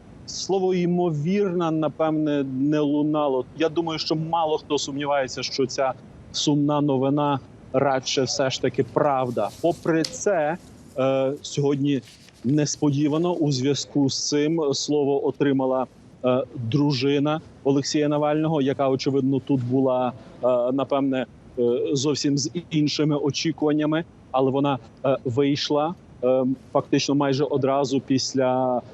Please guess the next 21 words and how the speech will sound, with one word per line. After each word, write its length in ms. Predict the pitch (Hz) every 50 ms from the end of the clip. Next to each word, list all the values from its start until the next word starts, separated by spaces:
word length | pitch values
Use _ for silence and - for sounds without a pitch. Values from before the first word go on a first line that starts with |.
| - -
е, 180 | 131 131 127 123 -
Камали 360 | - 143 139 135 135 131 127
Гарріс, 420 | 131 135 131 135 143 147 147 -
віце-президентки 880 | 139 131 - - 131 123 123 120 123 139 131 135 139 131 123 - - 135
С 120 | 127 -
Ш 180 | - - - 143
А. 160 | 139 147 160 - - - - - -
Вона 280 | 120 131 143 147 147 143
сказала, 520 | - - - 147 127 147 147 143 139 135
що, 360 | - - - - 151 143 127 - - - - - - - -
е, 20 | - - - - - - - - - - -
таке 200 | 170 151 - 190
враження, 600 | 160 143 139 131 156 185 202 208 196 196 185 185
що 140 | 180 - 185
вона 180 | 175 170 175 175
не 60 | 165
зовсім 420 | 160 151 175 160 - - 160 156
вірить, 280 | 139 156 180 165 151 139
що 240 | - - - 156 139
це 160 | - - 147
правда 640 | 139 - - 147 147 143 135 123 117 120 113 98